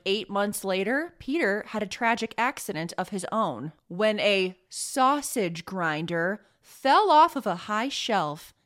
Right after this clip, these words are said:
and landed on Peter's head. What a freak accident. Right after it happened, Belle sent the oldest daughter, Jenny, over to a neighbor's house to go get some help.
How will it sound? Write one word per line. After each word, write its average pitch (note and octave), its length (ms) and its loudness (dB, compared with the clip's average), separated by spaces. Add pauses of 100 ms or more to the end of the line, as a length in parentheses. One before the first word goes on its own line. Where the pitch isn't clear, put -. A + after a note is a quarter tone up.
and F3 260 -6
landed G3+ 480 2
on C#3 220 -4
Peter's F#3 500 -6
head. D3 440 -6 (160)
What F#3+ 560 6
a F3 140 8
freak D#4+ 560 0
accident. F#3+ 800 0 (160)
Right G#3+ 120 4
after G#3 280 -2
it G3+ 60 -6
happened, G#3+ 520 -2
Belle F#3+ 240 2
sent F#3 220 -8
the - 100 -14
oldest F#3 300 -2
daughter, E3+ 240 2
Jenny, G3 500 0
over F#3 400 2
to F#3 220 -6
a F3 40 -4
neighbor's B3 380 -2
house C#3+ 380 -6
to G3+ 80 -10
go F#3+ 80 -2
get F3 160 -8
some D3+ 100 -8
help. E3+ 460 -2